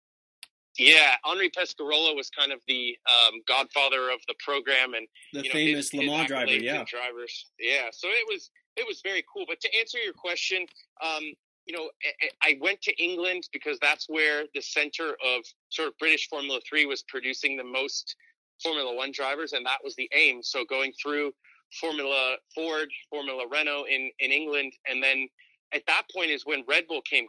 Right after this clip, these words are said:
Speaker 1: calling, and, and I got a call from Danny Sullivan, um, who was, who was a, a, a mentor of mine, and he said, "Hey, I have good news. Red Bull is, is going to put together a fund, and they've asked me to lead the charge in scouting, uh,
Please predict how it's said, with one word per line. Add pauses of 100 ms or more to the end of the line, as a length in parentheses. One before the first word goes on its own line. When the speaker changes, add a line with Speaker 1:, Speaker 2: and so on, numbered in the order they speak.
Speaker 1:
calling,
and, (140)
and
I
got
a
call
from
Danny
Sullivan, (200)
um,
who
was, (320)
who
was
a,
a,
a
mentor
of
mine,
and
he
said, (140)
"Hey, (380)
I
have
good
news.
Red
Bull
is,
is
going
to
put
together
a (160)
fund, (400)
and
they've (100)
asked
me (140)
to (100)
lead
the
charge
in
scouting, (460)
uh,